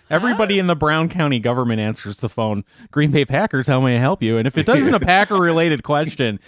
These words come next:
Speaker 1: you kinda throw 'em for a loop, don't you?
Speaker 3: That, yeah, that is the problem there.
Speaker 1: <laughs>
Speaker 3: It's not football season, so everybody's
Speaker 1: It's like,
Speaker 3: off.
Speaker 1: "I'm
Speaker 3: And then
Speaker 1: sorry.
Speaker 3: when it is football season, they're
Speaker 1: I,
Speaker 3: checked out."
Speaker 1: I just wanna confirm this does not involve season tickets.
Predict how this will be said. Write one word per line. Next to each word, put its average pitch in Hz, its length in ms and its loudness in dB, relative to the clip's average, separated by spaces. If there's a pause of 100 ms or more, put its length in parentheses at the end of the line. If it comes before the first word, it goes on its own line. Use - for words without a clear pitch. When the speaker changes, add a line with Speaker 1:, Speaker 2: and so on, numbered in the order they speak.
(140)
Speaker 1:
you 135 100 -2
kinda 160 280 0
throw 131 280 0
'em 113 80 -2
for 113 160 -4
a 98 60 0
loop, 127 300 -2
don't 104 240 -2
you? 151 120 0
Speaker 3:
That, 113 420 -2
yeah, 107 200 0
that 101 180 0
is 98 140 -2
the 92 100 -8
problem 85 520 -4
there. 82 380 -6
Speaker 1:
<laughs> - 60 -20
Speaker 3:
It's - 440 -6
not 131 260 -2
football 127 320 0
season, 113 400 -6
so 107 180 -4
everybody's 131 340 -4
Speaker 1:
It's 131 60 -4
like, 82 80 -4
Speaker 3:
off. 82 220 -4
Speaker 1:
"I'm 165 120 0
Speaker 3:
And - 20 0
then 214 40 -2
Speaker 1:
sorry. 170 360 0
Speaker 3:
when 123 100 -2
it 120 180 -4
is - 120 -10
football - 340 -4
season, 101 320 -10
they're 113 100 -4
Speaker 1:
I, 143 60 -2
Speaker 3:
checked 110 320 -6
out." 87 260 -8
Speaker 1:
I 147 120 -2
just 196 200 -4
wanna 180 200 0
confirm 156 440 -2
this 131 140 -4
does 120 240 -8
not 123 420 -2
involve 165 480 0
season 180 380 -2
tickets. 214 600 -6